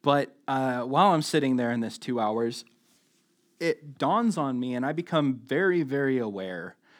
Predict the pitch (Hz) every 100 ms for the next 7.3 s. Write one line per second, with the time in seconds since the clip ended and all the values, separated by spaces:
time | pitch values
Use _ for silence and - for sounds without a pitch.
0 | _ - 147 - - _ _ _ _ _
1 | _ _ _ _ _ _ _ _ _ -
2 | 160 226 156 139 - 123 143 - - -
3 | 120 107 - 95 92 - - - _ _
4 | _ _ _ _ _ _ _ _ _ _
5 | _ _ _ - 139 - _ _ - 135
6 | 156 - 151 143 139 131 123 - - -
7 | - -